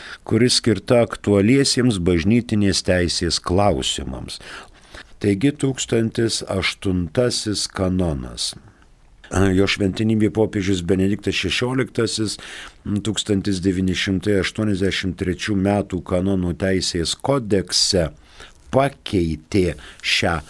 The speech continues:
traktuotę, tūkstantis aštuntąjį kanoną, ir jį kiek supaprastino. Todėl dabar jau mes skaitome tūkstantis aštuntąjį kanoną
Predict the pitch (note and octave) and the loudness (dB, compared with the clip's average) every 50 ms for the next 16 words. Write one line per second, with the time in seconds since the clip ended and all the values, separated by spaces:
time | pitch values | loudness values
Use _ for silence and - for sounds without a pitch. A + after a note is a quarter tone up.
0 | - - - - - F2 F#2+ F#2+ F#3+ - - - - F#2 E2+ E2+ E2+ - - E2 | -18 -20 -12 -6 -2 0 0 0 -2 -4 -10 -4 0 0 0 0 0 0 -2 -4
1 | E2+ - G#2+ F2+ - - - F#2 E2 D#2+ - E2 - - F#2+ - - - - F2+ | -2 -4 -6 -6 -6 -4 -2 -2 -2 -2 -6 -6 -4 -2 -2 -2 -2 -2 -2 -2
2 | E2+ E2 - G#2 G#2 A2 A2+ - - A#2+ A#2 A#2 A#2+ B2+ B2+ B2+ B2+ C3 C3+ C3+ | -2 -2 0 0 0 0 0 0 0 0 0 2 2 2 2 2 2 2 2 0
3 | C3 - - - - - - - - _ - - G#2 G#2+ A2+ A#2 B2+ - - - | 0 -4 -12 -16 -16 -16 -16 -18 -20 _ -4 0 2 4 4 4 4 2 0 -2
4 | F2+ E2+ F2+ G2 G#2 A2+ B2 - - - - - - G2 G2+ G#2 G2+ G2+ - - | -2 -2 0 2 2 4 2 2 0 -8 -12 -4 0 2 4 4 2 0 -4 -10
5 | - - - - G2 E2+ - G2+ F#2+ F#2 - G#2 G2 F#2 E2 - - - - - | -8 -6 -2 -2 -2 0 2 0 0 0 2 2 2 2 2 0 -2 -4 -4 -6
6 | D2 B1 B1 B1+ - - - _ _ _ - - _ _ - - D#2+ D#2 A2 A#2+ | -8 -8 -8 -10 -14 -18 -20 _ _ _ -20 -20 _ _ -10 -8 -6 -2 0 0
7 | C3 A#2+ G2+ G2 F2+ E2 D#2 G#2+ A2 A2 A2 G#2 F#2+ F2+ F#2 F#2+ F#2 - - - | 0 0 0 -2 -2 0 0 0 0 2 2 0 2 2 0 0 0 -2 -2 -2
8 | - F#2+ G2 F#2+ - - G2 F#2+ F#2+ F#2 - - G2 F2+ - - - F#2 F2 E2+ | 0 0 0 0 -2 -2 -2 0 0 -2 -2 -4 -6 -6 -6 -6 -4 -4 -4 -4
9 | D#2+ F2+ D#2 - F2 E2 - - - - F#2+ F2+ - F#2 E2+ E2 D#2 - F2+ E2+ | -4 -4 -4 -4 -4 -4 -6 -6 -4 -4 -4 -2 0 0 0 0 0 -2 -2 0
10 | F2+ F#2+ F#2+ F#2+ F#2 F2+ E2+ | 0 0 0 0 0 -2 -4